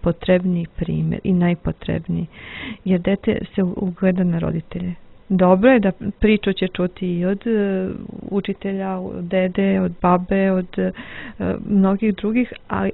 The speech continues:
onaj primjer, onaj model ponašanja, e, potiče iz kuće i to je jako važno. Da, e, primjer, e, znate, ako roditelj laže, a detetu kaže, "Govori istinu", nema to velikog,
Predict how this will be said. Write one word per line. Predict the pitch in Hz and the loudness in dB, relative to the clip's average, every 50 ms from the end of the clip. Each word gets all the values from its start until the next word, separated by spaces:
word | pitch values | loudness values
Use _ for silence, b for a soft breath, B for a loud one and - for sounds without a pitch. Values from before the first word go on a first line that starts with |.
| - | 0
onaj | - 202 220 247 302 330 320 311 - - - | 0 2 2 2 2 0 0 -2 -4 -2 -2
primjer, | 240 214 214 208 220 233 247 - | 0 2 4 4 4 4 4 2
onaj | - 202 208 208 202 | 2 2 4 4 6
model | 202 196 202 202 208 233 240 311 320 294 226 | 6 6 6 6 6 4 6 6 6 6 4
ponašanja, | - - - 202 196 190 185 180 180 175 175 - - - 214 220 247 262 269 277 269 B B B B B 226 B - | 2 0 -2 0 2 4 4 4 4 2 2 0 0 0 2 2 2 2 0 -2 -4 B B B B B -14 B -6
e, | 208 - - - - | -8 -8 -6 -4 -2
potiče | 196 190 - 202 196 - - 190 | -2 0 0 0 -2 -2 -4 -6
iz | 180 - | -6 -6
kuće | - - - 185 - - - 185 185 - - - _ _ _ _ _ _ _ - | -8 -6 -6 -6 -6 -6 -6 -6 -6 -8 -12 -20 _ _ _ _ _ _ _ -4
i | - 196 | -4 -4
to | - - 202 | -2 -2 -2
je | 190 | 0
jako | 185 180 175 165 160 - - - | 0 0 0 -2 -4 -6 -8 -6
važno. | 170 170 - 113 - 175 - 196 190 - B B B B B B B B - - | -4 -4 -2 -4 -4 -6 -6 -10 -10 -10 B B B B B B B B -10 -6
Da, | 190 185 170 - - _ - | -4 -4 -4 -4 -6 _ -10
e, | - - 185 175 - - - | -6 -4 -4 -4 -6 -8 -6
primjer, | - 190 185 190 196 214 254 285 285 277 269 B B B B B B - | -4 -2 0 2 2 4 4 2 0 -2 -2 B B B B B B -14
e, | - - - - - - | -14 -14 -14 -20 -10 -2
znate, | 226 220 233 226 233 - 233 | 0 2 2 2 2 2 2
ako | 208 202 196 - - 202 196 - - - - - | 2 2 0 0 0 0 0 0 -2 -8 -4 0
roditelj | 214 202 202 214 233 226 - 247 214 214 | 4 4 4 4 4 2 2 4 4 4
laže, | 202 202 208 220 233 226 226 | 6 6 6 6 6 4 4
a | 208 | 2
detetu | 202 214 220 220 - - 196 | 4 2 0 0 -2 -4 -2
kaže, | - 214 208 220 220 214 | 2 4 6 6 6 4
"Govori | 208 190 202 208 214 208 202 202 | 2 2 4 4 4 4 4 4
istinu", | 214 - - - 226 226 208 - - - b b b b - - - - - 262 208 170 175 | 2 0 0 2 4 4 4 2 -2 -10 b b b b -20 -20 -20 -20 -12 -10 -10 -6 -2
nema | 202 202 208 208 208 208 202 | 2 2 4 4 4 2 0
to | - - 190 | -2 -4 -4
velikog, | 185 185 180 175 - - 190 | -2 0 -2 -2 -2 -6 -8